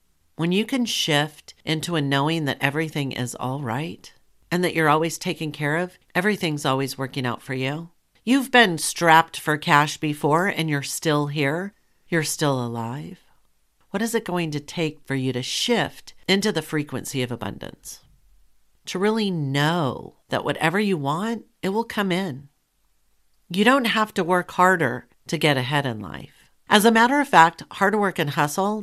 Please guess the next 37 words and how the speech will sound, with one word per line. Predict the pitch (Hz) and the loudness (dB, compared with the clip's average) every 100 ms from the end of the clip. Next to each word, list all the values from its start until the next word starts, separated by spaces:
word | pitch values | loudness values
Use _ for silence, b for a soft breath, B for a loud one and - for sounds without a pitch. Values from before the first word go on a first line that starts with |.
| - | 0
does | 190 165 | 0 4
not | 185 175 | 4 4
equal | 202 214 175 143 - | 2 0 2 0 0
results | 151 151 143 123 165 190 135 - - - _ - | 0 0 2 4 6 6 2 -4 -10 -10 _ 0
at | 151 | 4
all. | 156 180 - - - _ b | 4 2 -4 -14 -20 _ b
It | |
doesn't | 220 254 226 - | 4 6 4 0
equal | 196 240 240 165 139 135 139 b b b b | 0 0 0 2 2 0 -6 b b b b
more | 170 226 | 4 6
money. | 190 143 180 220 147 - - _ _ - _ _ _ _ _ _ | 6 4 2 2 0 -4 -14 _ _ -20 _ _ _ _ _ _
So | - 196 180 | -2 4 4
how | 170 202 226 | 6 4 4
are | |
you | 226 165 | 2 -2
spending | - - 165 165 147 | -4 -4 -2 -2 -2
your | 131 | -2
money | 131 156 143 | -2 -2 -4
this | 117 - | -6 -8
holiday | 113 113 107 117 | -6 -6 -6 -6
season? | 110 147 147 127 120 - | -8 -6 -6 -6 -8 -2
Are | 170 | 0
you | 156 | 0
spending | - - 151 151 156 151 | -4 -2 0 0 -2 -2
it | 143 | -2
in | 127 127 | -4 -4
lack | 123 135 143 143 | 0 2 2 -2
and | 120 120 | -8 -8
scarcity, | - 131 139 - 143 139 143 - b b | -4 -4 -4 -6 -6 -6 -8 -12 b b
thinking | 165 165 165 147 139 | -4 -2 -2 -2 -2
about | 131 127 - | 0 2 0
how | - 170 170 | -2 2 2
much | 151 165 - | 2 0 -2
you | 139 139 | -8 -6
have | 131 147 175 - | -2 0 -2 -4
to | 208 | -10
spend? | - - 240 247 254 247 | -10 -6 -6 -6 -8 -14